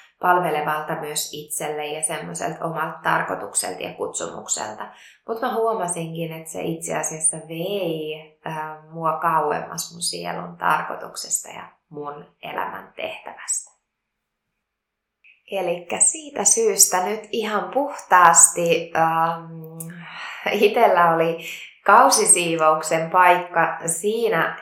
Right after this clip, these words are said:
että mä todella päästin irti työvoimasta,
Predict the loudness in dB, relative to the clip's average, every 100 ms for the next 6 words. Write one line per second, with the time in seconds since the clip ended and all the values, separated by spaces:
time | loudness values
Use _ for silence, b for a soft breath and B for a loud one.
0 | -6 -4 -4 -6 -2 0 2 2 2 0
1 | 2 2 4 2 2 -2 -4 0 0 0
2 | -4 -6 -10 -6 0 0 0 0 0 -2
3 | 2 4 4